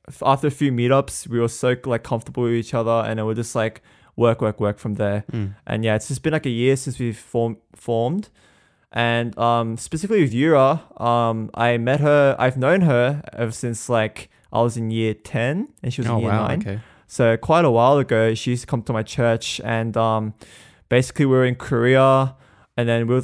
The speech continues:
Speaker 1: and then she was in Korea as well. And I just mess-, we just messaged each other saying, "Hey, you wanna catch up?"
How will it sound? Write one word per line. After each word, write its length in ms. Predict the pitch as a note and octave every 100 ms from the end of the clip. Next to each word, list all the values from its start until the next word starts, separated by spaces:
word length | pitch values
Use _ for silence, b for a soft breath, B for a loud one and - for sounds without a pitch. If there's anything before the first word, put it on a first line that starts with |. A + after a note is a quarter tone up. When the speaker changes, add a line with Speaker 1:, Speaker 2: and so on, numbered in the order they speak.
| -
Speaker 1:
and 140 | B2+ A#2+
then 80 |
she 100 | A#2+
was 80 | C3+
in 80 | C3
Korea 240 | - B2+ A2+
as 140 | G#2+
well. 380 | C3+ C#3 C#3+ C3
And 100 | A#2
I 120 | A2+
just 120 | A#2
mess-, 260 | B2 A#2 -
we 140 | B2+
just 140 | B2 B2
messaged 180 | A#2+
each 160 | A#2+ -
other 120 | A#2+
saying, 260 | A#2 A#2+ A#2
"Hey, 160 | B2
you 80 | A#2
wanna 100 | A2
catch 300 | A2+ B2 -
up?" 420 | D3 D3+ D3 _